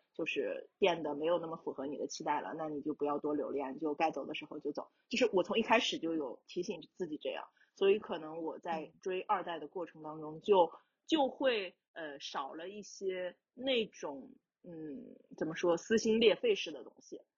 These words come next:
Speaker 1: 就是我也会有伤感，
Speaker 2: 嗯。
Speaker 1: 但是我没有太多撕心裂肺的东西。然后可能我就更把视角转向一些人类观察，就是我会去以一个旁观者的心态。就为什么我到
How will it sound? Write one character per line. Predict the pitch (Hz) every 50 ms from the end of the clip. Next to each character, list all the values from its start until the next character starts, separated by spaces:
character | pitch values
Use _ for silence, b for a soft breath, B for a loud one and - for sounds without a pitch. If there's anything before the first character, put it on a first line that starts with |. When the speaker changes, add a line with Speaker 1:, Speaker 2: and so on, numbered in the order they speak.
| _ _ -
Speaker 1:
就 | 220 220
是 | 240
我 | 220 175 190
也 | 226 240 165
会 | - - 208
有 | 190 156
伤 | 151 - - 180 175 190 185
感， | 175 170 - -
Speaker 2:
嗯。 | -
Speaker 1:
但 | 170 175 185
是 | - 190
我 | 175 170 156
没 | 156 151
有 | 165 170 160 143
太 | - - - 180 170
多 | 151 160 156
撕 | 160 156 - 175
心 | 170 170
裂 | 165 160 147
肺 | 151 - 160
的 | 131 135
东 | - - 135 139 165
西。 | - - - - b b b b b
然 | 233 208
后 | 208 - 196 180 170 - - _
可 | - - 190
能 | 160 156 160 170 185
我 | 185 165
就 | 160 180 175 170
更 | - - 226 208 196 180 - _ _ _ _ _
把 | - 151 - - -
视 | - - - - 214 175
角 | 170 151 107 78 - - _ _ _ _
转 | - 185 160 143 - -
向 | - - - 220 208 180 165 156
一 | 165 165
些 | - - 170 156 156 156 151 147 - _ _ _
人 | - - 156 151
类 | 156 170 160
观 | 147 160 156 151 160
察， | 160 - - - - -
就 | - 165
是 | -
我 | 170 156 113
会 | - - 175 165
去 | - - - 185 175
以 | 165 - -
一 | 139
个 | - - 175 165 156 143 B B B B
旁 | - - 151 156 165
观 | 175 220 233 254 262
者 | 254 185
的 | 139 147
心 | - - 160 151
态。 | - - 156 147 - -
就 | 233
为 | 226 285 -
什 | - 226
么 | 208 208 -
我 | 185 160
到 | 151 175 185